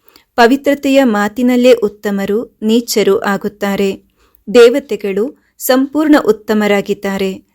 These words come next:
ಸನ್ಯಾಸಿಗಳು ಕೇವಲ ಒಂದು ಜನ್ಮ ಪವಿತ್ರರಾಗಿರುತ್ತಾರೆ, ಮತ್ತೆ ಇನ್ನೊಂದು ಜನ್ಮವನ್ನಂತೂ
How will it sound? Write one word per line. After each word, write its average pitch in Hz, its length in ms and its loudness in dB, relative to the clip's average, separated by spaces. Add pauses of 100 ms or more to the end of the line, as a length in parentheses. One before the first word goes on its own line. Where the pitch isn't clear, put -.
ಸನ್ಯಾಸಿಗಳು 214 960 0
ಕೇವಲ 202 520 2 (180)
ಒಂದು 254 320 0
ಜನ್ಮ 196 420 -4
ಪವಿತ್ರರಾಗಿರುತ್ತಾರೆ, 196 1400 -4 (680)
ಮತ್ತೆ 226 540 0 (240)
ಇನ್ನೊಂದು 247 420 6
ಜನ್ಮವನ್ನಂತೂ 208 1120 0